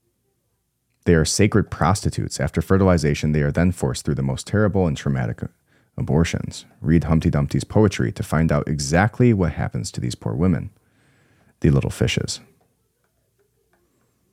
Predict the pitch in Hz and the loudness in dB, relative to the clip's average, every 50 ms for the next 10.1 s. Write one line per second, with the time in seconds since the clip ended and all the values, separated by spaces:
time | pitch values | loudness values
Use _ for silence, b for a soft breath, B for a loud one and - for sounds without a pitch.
0 | _ 466 _ _ _ _ _ _ _ _ _ _ _ _ _ _ _ _ _ _ | _ _ _ _ _ _ _ _ _ _ _ _ _ _ _ _ _ _ _ _
1 | _ _ _ _ _ _ _ _ _ _ _ - 90 82 69 - - _ _ _ | _ _ _ _ _ _ _ _ _ _ _ 2 4 4 4 2 -2 _ _ _
2 | _ _ _ _ _ _ _ _ _ _ _ _ _ _ _ _ _ _ _ _ | _ _ _ _ _ _ _ _ _ _ _ _ _ _ _ _ _ _ _ _
3 | _ _ _ _ _ _ 466 466 466 _ _ _ _ _ _ _ _ _ _ _ | _ _ _ _ _ _ _ _ _ _ _ _ _ _ _ _ _ _ _ _
4 | _ _ _ _ _ _ _ _ _ _ _ _ _ _ _ _ _ _ _ _ | _ _ _ _ _ _ _ _ _ _ _ _ _ _ _ _ _ _ _ _
5 | _ _ _ _ _ _ _ _ _ _ _ _ _ _ - - 101 92 80 107 | _ _ _ _ _ _ _ _ _ _ _ _ _ _ 0 2 2 4 4 4
6 | 107 104 104 107 95 - 78 60 - - _ B B B B B B B B 156 | 6 6 6 6 6 4 0 -2 -2 -8 _ B B B B B B B B 4
7 | 180 135 87 - - - B B B B B B B _ _ _ _ _ _ _ | 4 4 4 2 -6 -12 B B B B B B B _ _ _ _ _ _ _
8 | _ _ _ _ _ _ _ - 165 185 175 147 127 113 101 107 107 101 92 95 | _ _ _ _ _ _ _ 2 4 6 8 8 8 6 6 4 2 4 4 4
9 | 90 87 - 90 85 - 87 78 - 80 69 - - 60 62 - - - - - | 2 2 2 0 -2 -2 -4 -4 -2 -2 -2 0 -2 -4 -4 -4 -6 -8 -6 -6
10 | - - | -8 -8